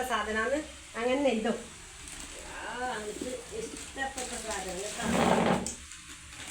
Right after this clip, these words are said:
എനിക്ക് ഇതാണ് ഇഷ്ടപ്പെട്ടത് കേട്ടാ, ഈ സാധനം. ഞാൻ എത്ര കൊല്ലായി എന്ന് പറഞ്ഞാ വിചാരിക്കുന്നത്. ഈ പ്രാവശ്യത്തെ ഓണം നമ്മള് പൊടി പുരാക്കി കേട്ടാ.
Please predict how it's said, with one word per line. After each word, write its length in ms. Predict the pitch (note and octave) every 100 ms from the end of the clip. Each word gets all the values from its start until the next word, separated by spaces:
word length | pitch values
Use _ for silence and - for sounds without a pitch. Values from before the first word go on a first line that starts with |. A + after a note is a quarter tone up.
| -
എനിക്ക് 200 | G#3 - A#3
ഇതാണ് 280 | G#3+ B3+ B3+
ഇഷ്ടപ്പെട്ടത് 540 | A3+ - A3+ A3+ G3 F#3+
കേട്ടാ, 200 | G3 A#3 - - - - - - - - - A#3+
ഈ 20 | B3+
സാധനം. 340 | A3+ F3+ E3+ - - - - - - - - - - - - - - - - - -
ഞാൻ 120 | A3 A#3+
എത്ര 420 | A#3 - - C#4 D#4
കൊല്ലായി 380 | - A#3+ C4 C#4
എന്ന് 120 | D4 C#4+
പറഞ്ഞാ 240 | B3 A3+ A#3
വിചാരിക്കുന്നത്. 580 | B3 B3+ B3 C4 C4+ D4 _ _ _ - - - - - - F3 - - - - - - C4+
ഈ 40 | C4+
പ്രാവശ്യത്തെ 420 | D4+ C#4+ D4 C#4 C#4+
ഓണം 200 | C4 C#4 C#4
നമ്മള് 200 | C#4 D4+ C4+
പൊടി 280 | B3+ C4 D4 - - - - - -
പുരാക്കി 360 | A3+ G#3+ G#3 G#3
കേട്ടാ. 240 | A#3+ B3